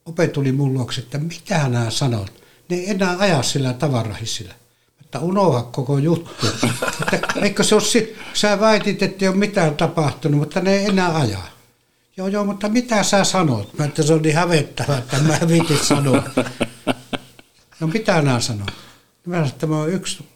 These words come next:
tavarahissillä ajaa. No nyt minä ymmärrän, mä että niin minäkin. Ja mä kävin itteni kanssa kovaa painia siitä, että onko mä pojille rehellinen. Ja sekin on se yksi tärkeä asia, että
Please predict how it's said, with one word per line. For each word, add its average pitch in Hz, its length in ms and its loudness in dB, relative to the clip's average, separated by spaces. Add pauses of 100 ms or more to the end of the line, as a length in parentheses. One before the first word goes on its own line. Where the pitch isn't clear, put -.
tavarahissillä 139 760 -2
ajaa. 110 240 -6 (560)
No 160 80 0
nyt 220 340 2
minä 170 280 2
ymmärrän, 135 440 2
mä 160 60 4
että - 180 2
niin 180 300 2
minäkin. 165 440 2 (920)
Ja 156 140 0
mä 190 160 2
kävin 226 280 0
itteni 220 380 2
kanssa 170 280 0
kovaa 202 320 0
painia 143 480 0
siitä, 139 300 -2
että 143 180 -8
onko 151 140 -2
mä 160 140 2
pojille 160 400 2
rehellinen. 131 680 -2 (1300)
Ja 139 60 -10
sekin 190 380 0
on 120 60 -2
se 135 120 -2
yksi 143 260 -6
tärkeä 127 500 -4
asia, 120 300 -4
että - 180 -12